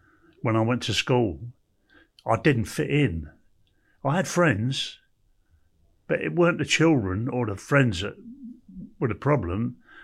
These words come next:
The problem were the parents. So, you know, I, I just, one time I went along,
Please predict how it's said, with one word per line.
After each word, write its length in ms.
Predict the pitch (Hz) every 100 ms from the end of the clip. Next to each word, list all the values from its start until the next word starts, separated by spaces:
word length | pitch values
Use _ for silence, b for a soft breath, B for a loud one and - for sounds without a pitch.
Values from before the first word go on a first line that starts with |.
| B
The 100 | -
problem 360 | - 160 120 113
were 100 | 123
the 60 | 101
parents. 840 | 131 151 113 82 - - - - _ _ _ _ _ _ _ _ _ _ -
So, 560 | - 113 113 113 117 175
you 120 | 143
know, 180 | 104 110
I, 200 | 110 123
I 40 |
just, 280 | 110 107 -
one 160 | 123 107
time 280 | 117 110
I 60 | 113
went 200 | 117 113
along, 380 | 113 117 107